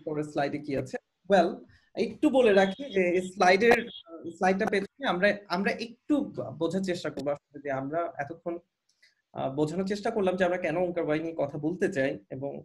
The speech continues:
ওঙ্কার ওয়াইয়ের যে চারটা ছবি নিয়ে কথা বলবো সেটা। ওঙ্কার ওয়াইকে নিয়ে অসংখ্য কাজ হয়েছে, অসংখ্য লেখালেখি হয়েছে, হয়েছে আমা-, আমাদের জানা মতে বা আমার জানা মতে। কিন-, কিন্তু তার ছবি দেখে আমরা এই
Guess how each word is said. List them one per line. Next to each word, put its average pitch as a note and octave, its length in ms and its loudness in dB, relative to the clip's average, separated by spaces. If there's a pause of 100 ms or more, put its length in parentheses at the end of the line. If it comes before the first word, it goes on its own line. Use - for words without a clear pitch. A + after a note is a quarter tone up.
ওঙ্কার C3+ 240 -10
ওয়াইয়ের C3+ 180 -4
যে C#3 140 -10
চারটা C3+ 260 -6
ছবি - 200 -6
নিয়ে F3+ 140 -2
কথা C3+ 260 -6
বলবো C#3 160 -12
সেটা। - 380 -14 (840)
ওঙ্কার C4+ 260 4
ওয়াইকে D4+ 240 4
নিয়ে D#4 180 2 (100)
অসংখ্য B3 800 0
কাজ D3 360 0
হয়েছে, C3 420 -6 (400)
অসংখ্য A3 460 -2
লেখালেখি D3+ 500 -2
হয়েছে, C3 460 -8
হয়েছে D3+ 500 -6 (460)
আমা-, C3+ 280 -4
আমাদের D#3 300 -4
জানা C3+ 240 0
মতে A#2+ 280 -6 (480)
বা B2+ 120 0
আমার D3 180 0
জানা B2+ 240 -2
মতে। B2 280 -6 (1300)
কিন-, - 460 -10 (160)
কিন্তু D4+ 160 2
তার C4+ 180 4
ছবি A#3+ 320 2
দেখে G3+ 560 2
আমরা E3 640 0
এই D#3+ 420 -2